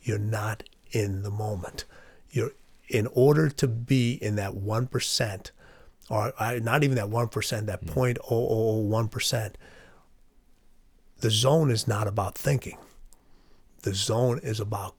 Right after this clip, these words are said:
Speaker 1: clarity. It's about being able to let your instincts do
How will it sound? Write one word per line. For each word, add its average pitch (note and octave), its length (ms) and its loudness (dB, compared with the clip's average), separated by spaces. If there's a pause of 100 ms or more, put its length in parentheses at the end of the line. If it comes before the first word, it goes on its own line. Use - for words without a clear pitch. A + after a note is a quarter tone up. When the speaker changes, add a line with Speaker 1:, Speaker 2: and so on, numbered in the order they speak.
Speaker 1:
clarity. A2 800 -2
It's - 200 -2
about G#2+ 480 -4
being A#2 300 -2 (120)
able A#2+ 380 2
to A#2 120 -4
let A2 300 -4
your G#2+ 160 -4
instincts A2+ 640 -2
do A2 560 -2